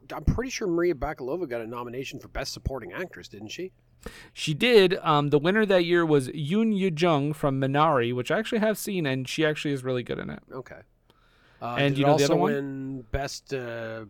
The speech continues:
Speaker 1: Best Score?
Speaker 2: It w-, no, it was nominated for Best Original Screenplay.
Speaker 1: Oh.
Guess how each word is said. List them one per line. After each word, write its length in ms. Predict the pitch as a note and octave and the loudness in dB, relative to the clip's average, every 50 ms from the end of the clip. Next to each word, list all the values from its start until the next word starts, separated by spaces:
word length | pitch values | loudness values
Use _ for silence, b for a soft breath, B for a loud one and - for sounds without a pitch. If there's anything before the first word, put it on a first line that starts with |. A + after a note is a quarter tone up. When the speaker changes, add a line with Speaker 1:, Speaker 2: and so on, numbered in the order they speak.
| - _ | -12 _
Speaker 1:
Best 360 | C3+ C3 B2 - - - - | -8 -8 -8 -8 -10 -10 -10
Score? 400 | - - - B2+ G#2 D#2+ C#2+ - _ _ _ _ _ _ _ _ _ _ _ _ _ | -10 -8 -8 -8 -10 -10 -14 -18 _ _ _ _ _ _ _ _ _ _ _ _ _
Speaker 2:
It 120 | C3+ C#3+ | 0 0
w-, 220 | D#3 D#3 E3+ F3 F3 | 2 2 0 -2 0
no, 300 | F3 A#3 A#3 A#3+ G#3 E3 | 2 2 4 4 6 6
it 80 | D3 | 6
was 100 | C#3+ C#3 C3 | 6 4 4
nominated 320 | D#3+ E3 E3+ F3 F#3 F3+ | 4 4 6 6 4 4
for 100 | D#3+ D#3+ | 2 2
Best 260 | C3+ D3+ E3 E3 - | 2 2 2 2 0
Original 380 | E3 D3+ C#3+ D3+ D3+ D#3 E3+ D#3+ | -2 0 0 -2 -2 -2 -6 -6
Screenplay. 760 | C3 - - - - C3+ C#3 D#3+ E3+ D#3 - B2 - - - - - _ _ - | -6 -6 -8 -8 -6 -6 -6 -4 -4 -4 -4 -4 -4 -6 -10 -14 -18 _ _ -8
Speaker 1:
Oh. 240 | F3 F#3+ - - | -6 -6 -6 -6